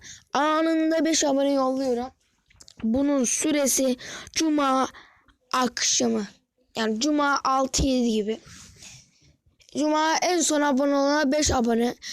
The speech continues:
Bu video ise yirmi beş like gelirse bunun elli abonelisini çekeceğim.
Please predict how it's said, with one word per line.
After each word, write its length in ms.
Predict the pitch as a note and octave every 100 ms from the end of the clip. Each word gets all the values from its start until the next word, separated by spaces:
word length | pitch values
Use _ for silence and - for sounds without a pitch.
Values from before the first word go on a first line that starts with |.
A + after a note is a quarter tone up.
| - -
Bu 140 | E4+ F4
video 220 | D4+ D#4+
ise 260 | D4 -
yirmi 400 | B3+ A#3+ C4+ C#4+
beş 300 | D4+ D#4+ -
like 180 | A#3 A3 -
gelirse 680 | C4+ D4+ D#4+ - D#4+ D#4+ - - - - -
bunun 280 | D#4 E4 D#4+
elli 360 | D4+ D4+ D4 D#4+
abonelisini 840 | D4+ D4 C#4+ C#4+ C4+ - C4+ C4+
çekeceğim. 540 | - G#3 G#3+ A3 B3